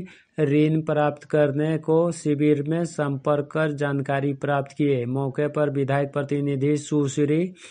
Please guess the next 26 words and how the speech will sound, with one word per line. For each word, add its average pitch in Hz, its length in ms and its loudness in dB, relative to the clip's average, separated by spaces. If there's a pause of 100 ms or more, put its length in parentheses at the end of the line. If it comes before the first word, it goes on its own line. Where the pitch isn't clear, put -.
(340)
कौशल्या 147 580 4
देवी, 147 520 2 (600)
जिला 143 440 2
परिषद 147 540 0
सदस्य 147 520 0
अमरदीप 139 480 -2
महाराज, 147 460 0 (500)
गरी 143 380 4
मुखिया 151 440 0
गीता 139 420 0
देवी, 147 380 2
पूर्व 147 420 2
जिला 143 340 0
परिषद 143 460 -2
सदस्य 151 680 0 (340)
विमल 147 440 2
जायसवाल, 151 560 2
कसमार 143 460 -4
पंचायत 143 420 -4
समिति 143 440 -4
सदस्य 147 560 -2
मंजू 143 440 -2
देवी, 147 420 0 (560)
प्रखंड 147 380 2
विकास 143 440 0
पदाधिकारी 143 800 0